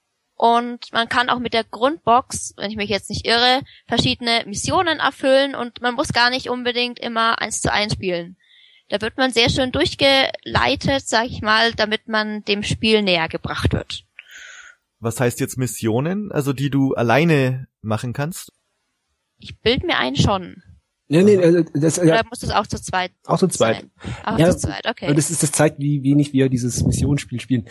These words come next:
Speaker 3: Nee, es,
Speaker 1: Aber
Speaker 3: du
Speaker 1: es
Speaker 3: hast
Speaker 1: gibt's, ich wollte es erwähnt haben, deswegen.
Speaker 3: Ja. Nee, es gibt dieses, das ist ein guter Punkt.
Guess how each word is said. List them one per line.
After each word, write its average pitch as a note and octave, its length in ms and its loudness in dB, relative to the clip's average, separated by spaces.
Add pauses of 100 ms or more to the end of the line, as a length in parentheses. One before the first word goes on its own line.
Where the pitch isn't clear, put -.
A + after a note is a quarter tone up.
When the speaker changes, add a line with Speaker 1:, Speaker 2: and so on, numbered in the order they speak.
(240)
Speaker 3:
Nee, D#3+ 140 6
es, E3 180 0
Speaker 1:
Aber - 120 4
Speaker 3:
du D#3+ 40 4
Speaker 1:
es - 80 4
Speaker 3:
hast - 60 0
Speaker 1:
gibt's, - 220 0
ich A3+ 140 -6
wollte A3+ 220 2
es - 80 -8
erwähnt G#3 560 -2
haben, F3 240 -4
deswegen. - 340 -4 (120)
Speaker 3:
Ja. C#4+ 200 -4 (300)
Nee, D#3+ 80 6
es - 80 0
gibt - 200 -10
dieses, C#3+ 180 -6
das D3+ 100 -2
ist C3 120 -6
ein D3 60 -4
guter F#3+ 160 6
Punkt. F3+ 280 2